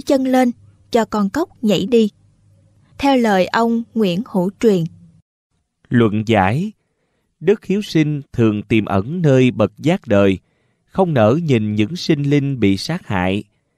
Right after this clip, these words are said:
Speaker 2: Do lòng từ ái bao la, muốn cứu khổ đến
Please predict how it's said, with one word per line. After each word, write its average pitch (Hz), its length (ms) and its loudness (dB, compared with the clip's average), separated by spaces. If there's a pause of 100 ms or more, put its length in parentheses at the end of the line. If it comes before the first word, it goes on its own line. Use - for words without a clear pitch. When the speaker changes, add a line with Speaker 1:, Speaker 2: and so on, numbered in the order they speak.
(300)
Speaker 2:
Do 120 240 2
lòng 98 420 0
từ 95 220 4
ái 143 320 -4
bao 135 240 0
la, 127 320 0 (480)
muốn 143 300 0
cứu 175 260 2
khổ 110 400 0
đến 139 260 0